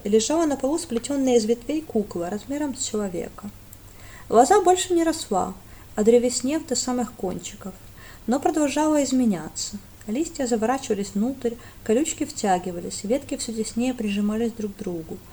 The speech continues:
в конце концов слившись. Кора разглаживалась и светлела, по ней пробегали волны,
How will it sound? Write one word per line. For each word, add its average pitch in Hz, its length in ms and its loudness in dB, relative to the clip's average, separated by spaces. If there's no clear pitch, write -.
в - 60 -10
конце 190 260 -4
концов 220 400 -2
слившись. - 640 -10
Кора 226 220 2
разглаживалась 254 840 2
и - 60 -6
светлела, 180 680 -2
по 196 60 -2
ней 285 200 2
пробегали 202 480 2
волны, 240 460 0